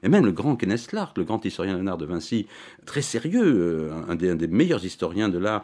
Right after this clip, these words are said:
du milieu du vingtième siècle, euh, qui, à un certain moment, écrit, et un article, non pas de jeunesse, mais un article de,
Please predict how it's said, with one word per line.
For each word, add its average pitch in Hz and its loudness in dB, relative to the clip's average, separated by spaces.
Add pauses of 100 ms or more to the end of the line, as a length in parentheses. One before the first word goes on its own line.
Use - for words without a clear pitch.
(280)
du 76 -4
milieu 101 4
du 90 2
vingtième 82 0
siècle, 101 0 (280)
euh, 85 2
qui, 143 2
à 85 0
un 87 0
certain 98 2
moment, 175 4
écrit, 107 2
et 85 -2
un 117 4
article, 117 0
non 101 4
pas 92 0
de 87 -6
jeunesse, 226 2
mais 110 0
un 92 0
article 113 -2
de, 90 2